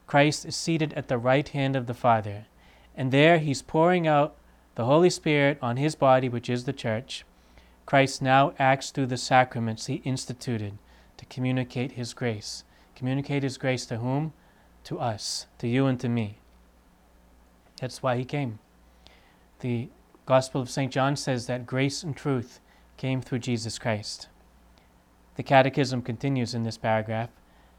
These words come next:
"The sacraments are perceptible signs," that is, words and actions, things that we can perceive, that we can see, we can hear, "accessible to our human nature," that is, accessible to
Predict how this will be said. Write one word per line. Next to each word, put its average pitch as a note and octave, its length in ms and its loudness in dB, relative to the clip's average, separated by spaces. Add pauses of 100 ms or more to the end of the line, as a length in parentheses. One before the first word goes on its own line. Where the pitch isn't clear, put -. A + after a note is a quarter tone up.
"The B2 80 -8
sacraments C3+ 640 4
are A#2 180 0
perceptible C3+ 800 -2
signs," A2 720 -4 (320)
that A2 180 -4
is, A2+ 160 -8
words A#2+ 320 0
and D3 120 -6
actions, B2 480 -4
things B2 260 -4
that B2+ 100 -4
we B2 160 -4
can B2 160 -8
perceive, A#2 460 -4
that A#2+ 160 -12
we A#2 80 -4
can A#2+ 160 -6
see, A#2 380 -4 (220)
we A#2+ 60 -10
can A#2+ 160 -8
hear, A#2+ 240 -2 (1040)
"accessible C#3+ 680 0
to - 180 -8
our A#2+ 200 0
human B2 340 -4
nature," A#2 480 -4 (760)
that A#2 160 -8
is, A2+ 160 -6
accessible A#2+ 520 -6
to A2 440 -6